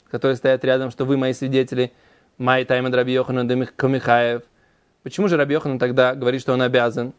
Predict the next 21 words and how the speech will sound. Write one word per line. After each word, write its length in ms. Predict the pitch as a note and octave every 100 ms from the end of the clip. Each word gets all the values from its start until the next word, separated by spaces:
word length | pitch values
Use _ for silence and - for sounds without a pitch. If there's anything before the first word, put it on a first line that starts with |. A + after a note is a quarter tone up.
| _ _ _ _ _ _ _ _ _ _ _ _
Просто 300 | F#3+ A3+ A#3+
сказал: 240 | G#3 F#3 D#3+
«А 40 |
тебе 120 | G#3
должен 320 | G#3 F#3+ F#3
сто». 320 | D3+ - A#2+ - _ _ _ _ _ _ _ _ -
Ну, 500 | D#3 D#3 C#3 D4 G#3 -
сказал, 420 | - C3+ C#3 F#3 G#3
сказал, 380 | A3+ B3 D#4
это 260 | A#3+ F#3+ F#3
ни-, 260 | F3+ F3+ E3
ничего, 540 | F3 E3 G3+ G3+ F3+
ничего, 680 | - F3+ F3+ - F3 A3 G3+ - _ -
собственно 260 | D#3+ F#3
говоря, 180 | F3 E3+
не 60 | E3
значит, 280 | G#3 A#3
потому 160 | - E3
что 120 | D#3+
никакого 300 | D#3 E3 F3+
доказательства 720 | E3 F3 D#3+ F#3+ G#3 - D3+